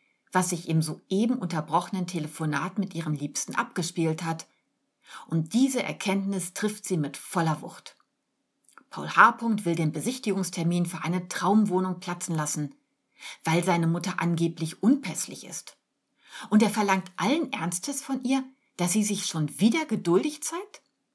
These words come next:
nachdem sie seit drei Jahren vergeblich auf eine eigene Wohnung hofft? Ihre Finger schließen sich so fest ums Lenkrad, als wolle sie es erwürgen. Sie atmet erneut tief ein und wieder aus und versucht, sich zu beruhigen,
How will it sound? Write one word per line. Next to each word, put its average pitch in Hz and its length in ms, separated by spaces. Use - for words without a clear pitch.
nachdem 220 420
sie 262 120
seit 156 280
drei 220 200
Jahren 233 380
vergeblich 240 640
auf 165 120
eine 170 260
eigene 202 360
Wohnung 262 340
hofft? - 260
Ihre 170 200
Finger 233 380
schließen 202 440
sich 170 220
so 302 220
fest 226 400
ums 170 180
Lenkrad, 185 480
als 165 340
wolle 240 280
sie - 220
es 208 240
erwürgen. 170 680
Sie 190 180
atmet 240 360
erneut 185 400
tief 175 200
ein 240 320
und 160 160
wieder 151 220
aus 277 260
und 190 220
versucht, 233 500
sich 262 220
zu 262 120
beruhigen, 220 540